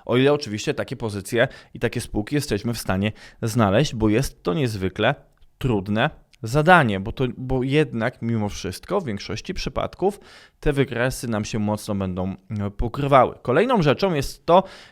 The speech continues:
z jakiego zakresu czasowego skorzystać i ile okresów chcemy wziąć pod uwagę.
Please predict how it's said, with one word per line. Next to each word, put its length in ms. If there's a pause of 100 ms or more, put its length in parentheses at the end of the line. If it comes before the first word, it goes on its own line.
(100)
z 100
jakiego 300
zakresu 720
czasowego 560
skorzystać 800
i 300
ile 380 (240)
okresów 520
chcemy 340
wziąć 340
pod 200
uwagę. 380